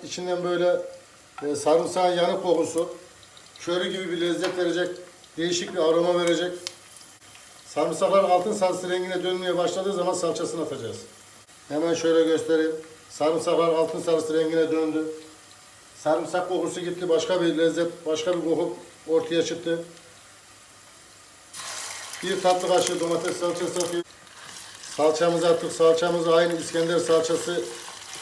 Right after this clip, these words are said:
yakar gibi yakacağız. Önce bir kavuracağız. Salçanın çiğ kokusu bir gidecek. Bazen soruyorlar,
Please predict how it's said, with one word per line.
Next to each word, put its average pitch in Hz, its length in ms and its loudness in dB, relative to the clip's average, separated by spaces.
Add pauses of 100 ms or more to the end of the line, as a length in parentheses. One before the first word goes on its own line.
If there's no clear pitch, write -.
yakar 156 300 4
gibi 160 180 -2
yakacağız. 165 520 4
Önce 165 280 2
bir 156 60 0
kavuracağız. 160 580 8 (500)
Salçanın 165 480 0
çiğ 165 240 -4
kokusu - 360 2
bir 156 100 -6
gidecek. 151 360 0 (720)
Bazen 175 340 4
soruyorlar, 190 480 4